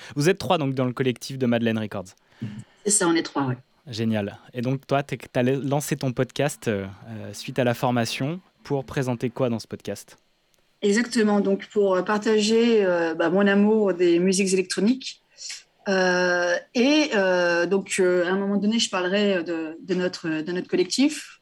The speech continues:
Speaker 2: Enfin, faut que j'arrive à trouver une place, euh, adéquate. Euh, mais voilà, je, je suis encore en apprentissage de, voilà, monter une interview, et cetera. On en a déjà parlé, Julien, et et heureusement que j'ai pas fait ça pour le premier parce que j'avais
Speaker 1: Mhm.
Speaker 2: pas le matériel.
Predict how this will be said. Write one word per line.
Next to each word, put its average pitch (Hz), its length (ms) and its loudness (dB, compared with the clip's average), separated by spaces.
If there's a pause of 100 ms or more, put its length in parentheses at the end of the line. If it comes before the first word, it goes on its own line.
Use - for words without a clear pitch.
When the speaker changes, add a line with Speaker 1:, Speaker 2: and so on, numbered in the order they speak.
(120)
Speaker 2:
Enfin, 147 400 0
faut - 80 -8
que 185 60 -6
j'arrive 196 240 2
à 190 80 2
trouver 190 260 0
une 190 140 0
place, 202 420 2
euh, 170 80 2
adéquate. 180 640 0
Euh, 156 180 0
mais 165 140 0
voilà, 196 240 2
je, 190 80 -2
je 185 100 -2
suis 233 100 2
encore 226 180 2
en 226 60 4
apprentissage 220 600 0
de, 185 100 2
voilà, 170 280 2
monter 226 260 2
une 226 100 6
interview, 214 420 2
et 226 40 0
cetera. 202 340 0
On 202 40 2
en 175 100 0
a 165 60 -2
déjà 185 160 0
parlé, 190 320 0
Julien, 196 340 2
et 151 180 0 (400)
et - 20 4
heureusement 208 220 6
que 226 60 4
j'ai 226 80 4
pas 208 100 2
fait 214 100 0
ça 214 140 2
pour 220 140 2
le 214 60 0
premier 220 280 4
parce 226 160 2
que 214 80 0
j'avais 147 180 4
Speaker 1:
Mhm. 120 60 0
Speaker 2:
pas - 80 0
le - 60 2
matériel. 185 400 0